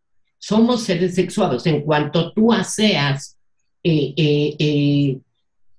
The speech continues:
al, al limpiar los órganos sexuales, va a haber, obviamente, una reacción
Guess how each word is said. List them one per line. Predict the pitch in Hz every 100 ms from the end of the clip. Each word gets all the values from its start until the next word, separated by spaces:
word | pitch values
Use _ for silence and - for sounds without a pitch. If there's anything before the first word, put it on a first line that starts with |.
| 175 175 175
al, | 165 170 170
al | 175 180
limpiar | 180 175 214 214 240 247
los | 202 165 180
órganos | 165 175 175 175
sexuales, | 175 - 175 190 196 170
va | 190 180
a | 165
haber, | 208 226 170 - _ -
obviamente, | 220 240 202 175 208 233 220 165
una | 160 175 170
reacción | 180 175 - 202 196 214